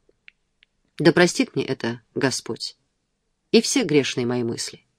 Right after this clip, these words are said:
Несчастья не только не смирили мой дух и не очистили его, но обращают самую мою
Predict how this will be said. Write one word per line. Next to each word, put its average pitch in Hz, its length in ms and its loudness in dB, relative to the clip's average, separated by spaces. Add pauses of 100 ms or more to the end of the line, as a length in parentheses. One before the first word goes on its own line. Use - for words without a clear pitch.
(720)
Несчастья 226 640 6
не 208 120 6
только 254 340 2
не 226 100 6
смирили 202 480 6
мой 139 200 4
дух 135 340 2 (220)
и 143 80 2
не 139 120 8
очистили 220 540 2
его, 175 420 4 (520)
но 170 180 8
обращают 214 540 6
самую 247 520 4
мою 214 380 8